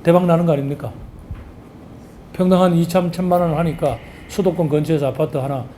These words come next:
깨끗한 거 하나 갖고 있으면 한 사십 평짜리 같으면 그냥 앉은 자리에서 십사, 오억 되잖아요.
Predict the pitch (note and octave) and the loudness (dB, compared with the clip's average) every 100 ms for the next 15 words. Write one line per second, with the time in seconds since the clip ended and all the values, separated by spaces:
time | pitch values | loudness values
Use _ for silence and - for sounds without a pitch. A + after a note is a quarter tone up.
0 | - E3 D3+ D3+ D3 D3 C3+ C#3+ C3+ A#2+ | -8 -4 -2 -2 -2 -2 -4 -6 -8 -6
1 | C#3+ A#2+ A2 - - - - - E3 D3+ | -10 -10 -12 -18 -20 -20 -20 -14 -10 -4
2 | D#3 C#3+ F3 E3 F3 D3+ D3 D3+ C#3 D#3+ | -2 -2 -2 0 0 0 -4 -6 -4 -4
3 | C#3 C#3+ D#3+ F3 E3 C#3+ - - D#3 E3 | -4 -4 0 0 0 -6 -12 -8 -2 -2
4 | D#3 D3 D#3 D#3 | -4 -8 -6 -8